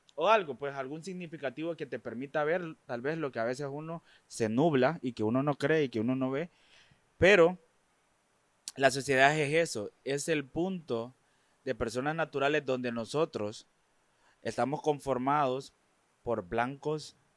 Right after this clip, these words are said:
negros, eh, bajos, altos, eh,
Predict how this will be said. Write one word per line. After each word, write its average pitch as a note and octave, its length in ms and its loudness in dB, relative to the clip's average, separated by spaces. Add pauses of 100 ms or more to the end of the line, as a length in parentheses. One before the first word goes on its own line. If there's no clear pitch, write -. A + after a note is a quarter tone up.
(320)
negros, C3+ 640 -4 (460)
eh, A2+ 560 0
bajos, C3+ 560 2
altos, C3+ 640 -2 (640)
eh, A2 600 -6